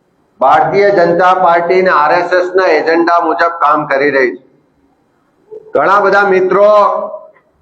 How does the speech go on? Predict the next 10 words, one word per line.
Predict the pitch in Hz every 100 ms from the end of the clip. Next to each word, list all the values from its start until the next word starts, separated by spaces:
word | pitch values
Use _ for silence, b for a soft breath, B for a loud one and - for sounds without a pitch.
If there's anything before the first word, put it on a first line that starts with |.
| _ _ _ _ _
એના | 139 165 196 196
પ્રચાર | 165 165 185 190
પ્રસારથી, | 185 180 180 185 190 190 185 190
એની | 185 185
વાતોથી, | 160 160 165 185 185 185 180 185
એના | 175 170 147
વાયદાથી, | 147 165 175 185 180 180
વચનોથી | 165 151 170 175 185 175 180 185 185 - - - _ _ _ _ _ _ _ _ _ _ _ -
આમ | 139 170 185
આદમી | 180 175 185